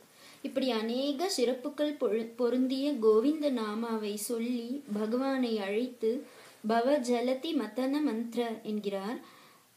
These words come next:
ஆச்சாரியால். பவம் என்றால் சம்சாரம், ஜலதி என்றால் சமுத்திரம், பவஜலதி என்றால் சம்சார சாகரம்,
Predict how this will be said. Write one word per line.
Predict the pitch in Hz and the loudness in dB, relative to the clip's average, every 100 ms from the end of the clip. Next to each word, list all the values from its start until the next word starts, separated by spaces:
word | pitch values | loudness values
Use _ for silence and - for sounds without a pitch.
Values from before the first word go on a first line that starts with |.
| - | -4
ஆச்சாரியால். | 220 220 226 196 190 180 - - _ _ _ - | -2 -2 -4 -4 -6 -10 -12 -20 _ _ _ -10
பவம் | 214 226 240 294 | -4 0 2 2
என்றால் | 285 240 220 214 247 | 0 -2 -2 -2 -2
சம்சாரம், | 247 220 226 254 233 202 - - _ _ _ _ - | -2 -2 0 2 2 -2 -6 -16 _ _ _ _ -10
ஜலதி | 202 233 254 269 294 302 | 0 0 0 -2 0 0
என்றால் | 247 220 214 208 247 - - | 0 0 0 0 -2 -6 -8
சமுத்திரம், | - 214 226 254 214 226 214 - _ _ _ - | -4 -2 0 0 0 -2 -2 -12 _ _ _ 0
பவஜலதி | 226 247 285 254 285 262 240 277 269 - | 4 8 6 8 6 6 0 -2 -2 -2
என்றால் | 226 214 208 214 277 | -4 -2 0 0 0
சம்சார | - 226 233 269 277 302 | -2 -2 0 0 2 0
சாகரம், | 311 226 220 220 208 | 2 2 4 2 0